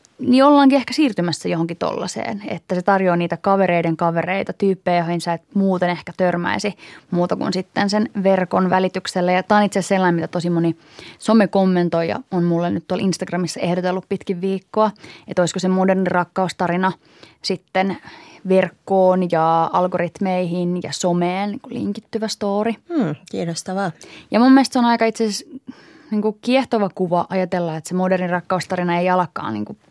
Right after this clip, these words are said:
Speaker 1: prinssi- ja prinsessakruunujen kanssa, vaan että ne keskustelevat osapuolet on ikään kuin kaksi puhelinta. Totta kai siellä on taustalla sitten se,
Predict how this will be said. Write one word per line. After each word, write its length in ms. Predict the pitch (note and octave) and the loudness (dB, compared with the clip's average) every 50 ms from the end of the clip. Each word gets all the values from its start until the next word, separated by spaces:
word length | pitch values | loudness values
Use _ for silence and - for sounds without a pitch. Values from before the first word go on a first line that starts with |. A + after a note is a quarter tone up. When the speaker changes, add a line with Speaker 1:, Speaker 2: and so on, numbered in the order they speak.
| _ _ - - | _ _ -8 -6
Speaker 1:
prinssi- 300 | G3 F#3+ F3 - - F3+ | -4 -4 -4 -4 -4 -4
ja 80 | E3+ | -4
prinsessakruunujen 960 | - G3 F#3+ F#3 F3 E3+ - - F3+ - F#3 F3 F3 F3 F3 E3+ F3 F3 F3+ | -2 -2 -4 -4 -4 -6 -8 -8 -8 -6 -4 -2 -2 -2 -2 -2 -4 -4 -4
kanssa, 440 | - F#3 F3+ F3 F3 - - - F#3+ D3+ - - G#3 - | -4 -4 -4 -4 -4 -8 -10 -10 -10 -10 -12 -12 -10 -8
vaan 100 | G#3 A3 | -6 -6
että 300 | A3 - _ - G#3+ G#3 - - - - - - - | -6 -6 _ -6 -6 -6 -6 -12 -20 -20 -20 -12 -8
ne 100 | - F3+ | -6 -4
keskustelevat 640 | - F3+ E3 - - F3+ - - F3 F3+ E3+ F3 - | -2 -2 -4 -4 -4 -6 -4 -2 -2 -2 -2 -4 -6
osapuolet 680 | F3 E3+ D3+ F3 E3+ - F#3+ G3 G3+ G#3 G#3 G#3 - | -8 -8 -6 -6 -6 -4 -2 -2 -2 -2 -4 _ -2
on 220 | G#3+ A3 A3 G#3+ - _ _ _ _ _ _ - - | 0 0 0 -2 -6 _ _ _ _ _ _ -20 -18
ikään 200 | - F3+ F#3 G3 | -14 -10 -8 -6
kuin 100 | G#3 G#3 | -4 -4
kaksi 200 | F#3+ F3 - - | -6 -6 -8 -10
puhelinta. 480 | - - F3 G3 A3+ A3+ A3+ A3 G#3+ A3+ - - _ - | -8 -6 -4 -4 -2 -2 -2 -2 -4 -6 -8 -10 _ -14
Totta 240 | F#3+ F#3+ - G#3+ | -12 -6 -4 -2
kai 180 | G3+ G3 G3 F#3+ | 0 2 2 2
siellä 240 | F3+ F#3 E3+ F3 F3 | 2 0 0 2 2
on 100 | F3 F3 - - - - - - - - _ - | 0 -2 -4 -10 -20 -20 -20 -20 -20 -20 _ 2
taustalla 480 | - G#3+ G#3+ G#3 - - F#3 E3+ E3 | 4 4 4 4 2 0 0 0 0
sitten 440 | E3+ - E3+ - _ - E3+ F3 F3 | 0 -2 -6 -8 _ -8 -6 -4 -4
se, 160 | F3 E3 E3+ | -4 -4 -6